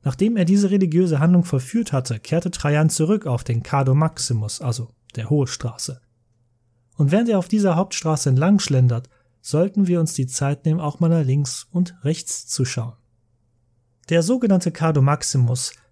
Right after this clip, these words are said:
hieß in Köln eigentlich Strata Lapidea, was lateinisch für gepflasterte Straße steht.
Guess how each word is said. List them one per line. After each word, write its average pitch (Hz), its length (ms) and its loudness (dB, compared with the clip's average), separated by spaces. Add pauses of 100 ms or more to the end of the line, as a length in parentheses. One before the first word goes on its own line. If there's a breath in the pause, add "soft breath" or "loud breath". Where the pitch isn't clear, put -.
hieß 220 220 2
in 180 80 4
Köln 165 300 2
eigentlich 143 600 -2
Strata 135 560 0
Lapidea, 127 680 2
was 110 220 -6
lateinisch 143 580 0
für 160 420 2
gepflasterte 135 720 -2
Straße 135 560 -2
steht. - 420 -14